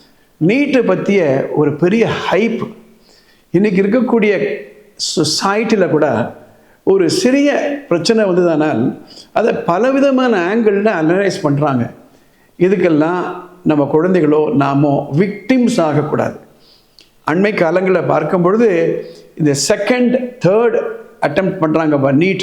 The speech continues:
அவங்க இன்னும் கூட நிறைய மார்க் வாங்குறாங்க. எனக்கு தெரிந்த சில மாணவர்கள் முதல் அட்டெம்ப்ட்ல ஒரு ரேங்க் வாங்குறாங்க, அப்புறம் என்ன பண்றாங்க, அவங்க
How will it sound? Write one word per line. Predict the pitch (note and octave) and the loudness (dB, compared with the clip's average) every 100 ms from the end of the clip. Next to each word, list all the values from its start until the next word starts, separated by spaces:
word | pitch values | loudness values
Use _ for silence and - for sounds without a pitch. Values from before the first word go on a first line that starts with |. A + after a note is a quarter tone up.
| - | -6
அவங்க | C#3 D3 C3 C#3+ | -2 0 0 2
இன்னும் | G3+ B3+ C#4 | 2 4 2
கூட | C4 | 2
நிறைய | B3 F#3 F3 F#3+ | 2 2 0 0
மார்க் | C#3+ C#3+ C#3+ | 0 -2 -2
வாங்குறாங்க. | A#2+ A#2 - - - _ _ _ _ _ - | -2 -2 -6 -10 -20 _ _ _ _ _ -4
எனக்கு | E3+ F#3 D#3+ | -2 0 2
தெரிந்த | D#3 D#3+ E3+ D3+ A#2+ - | 2 2 0 0 -2 -4
சில | - C3+ | -2 0
மாணவர்கள் | B2+ C3+ D3 D3 C3+ E3 F#3 F#3 - - - _ | 0 0 2 0 0 0 0 -4 -12 -16 -20 _
முதல் | D3 F3+ A3 | 0 2 2
அட்டெம்ப்ட்ல | G#3+ F3+ D#3 - D#3 | 2 0 0 0 0
ஒரு | B2+ | 0
ரேங்க் | C3+ E3 D#3+ | 0 0 0
வாங்குறாங்க, | C#3+ C#3+ C3+ C3 C3 F3 F#3 - - _ _ _ | 0 2 2 2 0 0 -6 -12 -20 _ _ _
அப்புறம் | D3+ F#3+ A3+ | -2 0 0
என்ன | G3 A3+ | 0 0
பண்றாங்க, | G3 F3+ B3+ | 0 0 0
அவங்க | A3 | 0